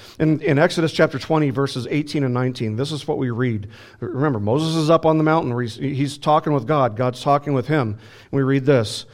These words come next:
"All the people perceived the thunder and the lightning flashes and the sound of the trumpet and the mountain smoking. And when the people saw it, they trembled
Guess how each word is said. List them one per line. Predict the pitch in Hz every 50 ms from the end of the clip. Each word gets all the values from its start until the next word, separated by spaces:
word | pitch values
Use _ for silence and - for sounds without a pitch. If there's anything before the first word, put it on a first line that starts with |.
| - - - - - _ _ -
"All | - 139 165 196 220
the | 202 190
people | - 175 180 190 - - 139 135
perceived | - - 147 143 - - - 175 175 175 143 127
the | 139 147 139
thunder | 143 - 156 165 190 202 226 220 208 202 220
and | - 180 170 165 143
the | 139
lightning | 135 131 143 151 175 165 165 160 139 131
flashes | 113 - - 127 123 117 117 113 - - 104 98 98 - - - - - - - -
and | 165 151 139
the | 127
sound | - - 160 160 175 185 196 196 180
of | 160
the | 135 160
trumpet | 156 - - 160 165 160 160 147 120 107 - - -
and | 139 135
the | 131
mountain | 127 135 147 165 175 - 196 160 -
smoking. | - - - - 139 139 139 139 - 113 107 98 92 92 98 - _ _ _ _ _ _ - - - -
And | 143 139 120
when | 147 190 226
the | 233 220
people | 220 - 190 208 208 - 180 156
saw | - - - 160 170 185 147 120
it, | 117 120 120 - - -
they | - 151 139
trembled | - - - - 165 196 233 226 170 139 98 92 92 104